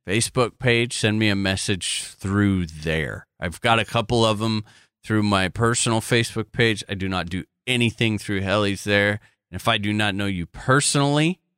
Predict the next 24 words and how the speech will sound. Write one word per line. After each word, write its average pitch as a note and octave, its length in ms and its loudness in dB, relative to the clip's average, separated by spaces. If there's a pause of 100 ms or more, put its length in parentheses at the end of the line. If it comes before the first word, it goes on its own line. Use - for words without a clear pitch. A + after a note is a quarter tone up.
(680)
uh, G2+ 400 2
and F#2 460 -2
interact G#2+ 680 -2
with G#2 260 -4
you G#2 360 0
outside G2+ 580 0
of F2+ 120 -8
the F2 120 -4
hobby, G#2+ 480 0 (400)
then F2+ 360 0
I D#2+ 240 0
don't, F2 440 0 (480)
I F#2+ 100 -4
don't F2+ 260 0
friend E2+ 280 0
request D#2+ 600 -4 (180)
people F2+ 280 -6
there D#2 460 -2
myself, F2 520 -4 (240)
just - 320 -2
to F#2 140 -2 (120)
keep G2 260 -6
my E2+ 160 -2
family F2 600 -2